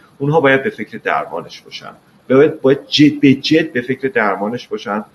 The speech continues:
اه، درسته که شاید اونها، اه، مسئولیتی در، اه، به وجود اومدن این حالت درون خودشون، یه قسمت‌های ژنتیکه، اه، یه قسمت‌های تروما هاست و فلان، نداشته باشن،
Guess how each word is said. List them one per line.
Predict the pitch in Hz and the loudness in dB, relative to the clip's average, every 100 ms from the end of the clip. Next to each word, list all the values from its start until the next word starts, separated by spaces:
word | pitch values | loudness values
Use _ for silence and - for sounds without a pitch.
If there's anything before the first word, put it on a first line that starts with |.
| _ _ _ - | _ _ _ -8
اه، | - 104 98 87 71 - _ - - - | -2 2 2 0 -2 -8 _ -20 -12 0
درسته | 147 202 202 220 | 4 4 2 -2
که | 202 | -2
شاید | 131 131 120 110 - - | -4 0 2 2 -2 -12
اونها، | 117 107 107 127 123 123 - _ _ _ _ - | -6 -6 -4 -2 0 -2 -8 _ _ _ _ -6
اه، | 110 98 | -2 -2
مسئولیتی | 95 110 110 - - 110 107 110 117 135 131 120 - | 0 -4 -4 -8 -8 -4 -2 0 0 -2 -6 -6 -2
در، | 110 107 - - _ _ - | 0 0 -2 -14 _ _ -8
اه، | 82 90 82 76 - | -4 -2 0 -2 -2
به | 131 | 0
وجود | 120 110 117 - 120 107 - | 0 0 -4 -2 -2 -2 -4
اومدن | 123 120 110 107 127 156 | -4 0 0 2 2 2
این | 147 117 | 2 0
حالت | 107 98 92 87 | 0 0 0 -2
درون | - 92 92 90 | -2 -2 -2 -6
خودشون، | - 85 - - 117 | -12 -16 -18 -8 -4
یه | 110 | -2
قسمت‌های | 110 104 120 110 | -2 -4 -4 -6
ژنتیکه، | 113 104 95 - - - 95 - _ _ _ _ - | -2 -4 -4 -8 -10 -4 -4 -4 _ _ _ _ -4
اه، | 95 92 | -2 0
یه | 87 101 | 0 -2
قسمت‌های | 104 87 87 - 87 | -2 -4 -6 -4 -6
تروما | - 107 92 78 | -2 -2 0 -4
هاست | - 98 - | -2 -4 -4
و | - | -14
فلان، | - 101 113 - _ _ _ _ _ _ 104 | -8 -4 -4 -6 _ _ _ _ _ _ -4
نداشته | 117 113 - - | -2 -2 -4 -6
باشن، | - | -8